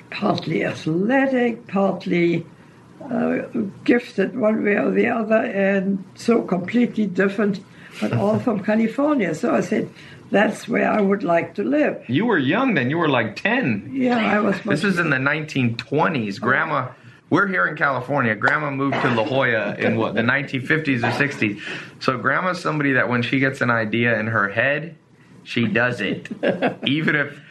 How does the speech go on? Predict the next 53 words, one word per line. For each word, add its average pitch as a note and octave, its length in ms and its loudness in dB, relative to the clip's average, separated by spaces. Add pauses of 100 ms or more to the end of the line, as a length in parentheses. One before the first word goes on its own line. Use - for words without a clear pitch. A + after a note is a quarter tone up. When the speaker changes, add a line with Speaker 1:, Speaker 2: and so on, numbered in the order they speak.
(240)
Speaker 1:
Well E3 520 0
Speaker 2:
so D#3+ 140 0
you, F3 260 2
but D3+ 320 0 (200)
weren't F3+ 340 2
you F3+ 100 4
scared D3 400 0
to C#3+ 60 -2
come C#3 200 0
to C3 60 2
America? B2+ 440 2
You A2 120 -2
came C#3+ 260 0
on B2+ 120 2
a F#2+ 60 0
boat. G2 720 -2 (240)
Speaker 1:
I G3+ 100 2
came A#3 280 0
on G#3+ 80 0
a - 20 4
Speaker 2:
Were C3 100 2
you - 100 -2
Speaker 1:
boat. - 180 -10 (180)
Speaker 2:
what D3+ 180 2
was A#3 120 2
your G3+ 100 0
Speaker 1:
My - 60 0
Speaker 2:
first F#3 220 0
thing F3 160 0
you C#3 80 0
saw A#2+ 460 0
in G#2+ 160 0
the G2+ 60 2
United G2 360 2
States? E2+ 280 -4
What C3 120 0
was D3+ 60 2
your B2+ 100 2
Speaker 1:
Yeah. - 60 -6
Speaker 2:
first E3+ 260 -2
memory C3+ 280 2
of G#2+ 60 0
the G#2 40 0
United G2 360 2
States? - 480 -6 (540)
Speaker 1:
Well, B3+ 600 0 (240)
for G3 200 -2
one G#3 240 2
thing, G#3+ 280 2
the F3 120 0
Statue F3 480 0
of B2+ 120 -4
Liberty. D4 680 2